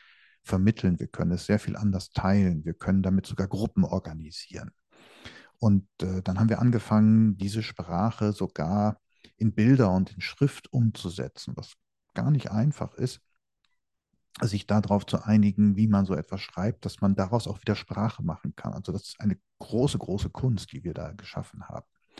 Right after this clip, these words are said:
Aus dieser Sprache- und Schriftfähigkeit haben wir dann, äh, sogar Bücher geschafft zu entwickeln, den Buchdruck. Wir haben dann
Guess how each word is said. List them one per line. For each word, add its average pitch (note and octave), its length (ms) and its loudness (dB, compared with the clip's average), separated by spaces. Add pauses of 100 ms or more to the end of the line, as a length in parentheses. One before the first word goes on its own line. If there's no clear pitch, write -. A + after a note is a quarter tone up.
(1120)
Aus - 200 -2
dieser F3+ 280 4
Sprache- A2+ 600 0
und F2+ 180 -2
Schriftfähigkeit - 1120 -2
haben F2+ 220 -2
wir F#2 80 -2
dann, F2 380 -4
äh, - 180 -14 (920)
sogar G2 220 2
Bücher G2 360 4
geschafft - 460 -10
zu - 100 -8
entwickeln, - 580 -12
den F2+ 160 -8
Buchdruck. - 640 -8
Wir E2+ 120 -6
haben F2+ 220 -2
dann F#2+ 400 2